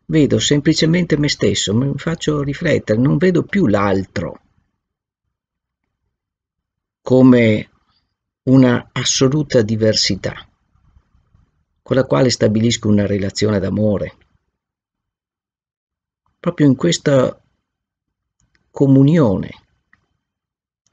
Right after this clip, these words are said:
di diversi che affrontano la fragilità, è un passaggio difficilissimo. In questi giorni mi è capitato di sentire sempre più frequentemente i strappi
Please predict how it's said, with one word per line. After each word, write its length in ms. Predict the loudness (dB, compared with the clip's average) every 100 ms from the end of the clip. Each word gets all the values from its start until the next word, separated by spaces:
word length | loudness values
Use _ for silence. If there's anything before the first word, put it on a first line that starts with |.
| _ _
di 280 | -14 -2 0
diversi 680 | 2 2 0 -2 -6 -6 -10 -20 _ _ _ -8
che 120 | -6
affrontano 720 | -6 -2 -2 0 -2 -2 -4
la 200 | -4 -4
fragilità, 800 | -4 -4 -4 -2 -4 -6 -6 -8
è 120 | -8
un 140 | -6 -6
passaggio 640 | -4 -4 -4 -4 -4 -6
difficilissimo. 1200 | -4 -8 -8 -8 -8 -4 -4 -2 -4 -8 -10 -14 _ _ _ -20 -20 _ _ _ _
In 200 | _ -20
questi 300 | -8 -8 -6
giorni 380 | 0 4 4 4
mi 120 | 2
è 140 | 0 0
capitato 800 | -4 -4 -4 -2 -2 -4 -8 -10 -14 _ _ _ _ _ _ _ _ _
di 240 | _ -10
sentire 460 | -4 -4 -2 -2 0
sempre 380 | 0 -2 -2 -2
più 120 | -2
frequentemente 1080 | -2 -2 0 0 -2 -4 -4 -8 -8 -10 -10 _ _ _ _ _ _ _ _ _ _ _ _ _ _ _ _ _ _ _ _ _ _ _
i 80 |
strappi 680 | -12 -6 -4 -6 -10 -16 -16